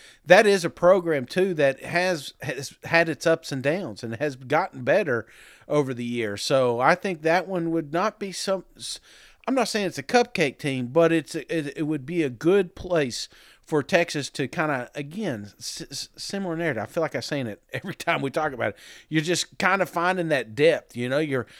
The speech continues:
you're trying to, you find out how good your team is in certain aspects, and, and especially under pressure. And, uh, I think that would be a good matchup there.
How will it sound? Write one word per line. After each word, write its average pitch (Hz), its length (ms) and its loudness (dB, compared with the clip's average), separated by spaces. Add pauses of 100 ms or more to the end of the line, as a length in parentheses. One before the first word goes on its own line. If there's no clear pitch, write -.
(140)
you're 135 140 -2
trying 180 340 2
to, 139 260 0
you 127 120 -14
find 175 300 -2
out 135 160 2
how 156 120 0
good 156 240 -2
your 139 80 -8
team 160 340 -4
is 143 180 -4
in 120 180 -6
certain 127 320 -4
aspects, 127 640 -6
and, 110 180 -6
and 120 120 -10
especially 175 560 0
under 131 180 -4
pressure. 123 580 -2 (400)
And, 120 400 -2
uh, 107 360 0
I 127 80 2
think - 200 -4
that 160 140 2
would 143 140 -4
be 143 100 -2
a 120 40 -6
good 113 180 -4
matchup 113 480 -4
there. 90 260 -10